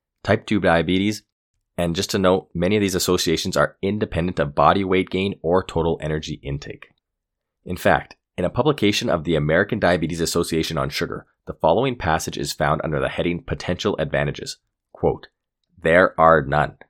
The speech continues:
Carbohydrates found in their natural state in combination with other nutrients and fiber are far superior to high-dose refined sugar products in terms of overall nutritive effects and glycemic impact." End quote. To reiterate,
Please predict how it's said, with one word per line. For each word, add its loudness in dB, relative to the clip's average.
Carbohydrates 4
found 2
in -4
their -2
natural 0
state -2
in -10
combination 0
with -6
other 0
nutrients -2
and -4
fiber 2
are 0
far 2
superior -2
to -4
high-dose 2
refined -2
sugar -4
products -2
in -6
terms -2
of -4
overall 4
nutritive -4
effects 0
and -6
glycemic -4
impact." -8
End -6
quote. -10
To 2
reiterate, 2